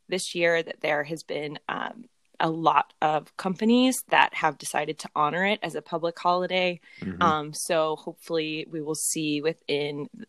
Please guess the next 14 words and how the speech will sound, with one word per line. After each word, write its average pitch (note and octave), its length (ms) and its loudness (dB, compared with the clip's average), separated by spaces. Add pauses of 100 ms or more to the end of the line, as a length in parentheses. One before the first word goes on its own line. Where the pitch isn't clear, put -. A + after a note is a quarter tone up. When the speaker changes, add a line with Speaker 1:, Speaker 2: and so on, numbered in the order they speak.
Speaker 1:
the D3 140 0
next - 540 -8 (400)
year G3 460 4
that F3 200 4
this - 280 -4
is, C#3 480 0 (560)
um, E3 380 -4 (140)
deemed D#3 360 -2 (100)
an, D#3 180 -2 (260)
a D3+ 80 4
public D3+ 440 2 (120)
n-, A2 120 -4
national D3+ 400 2
holiday. D3+ 460 4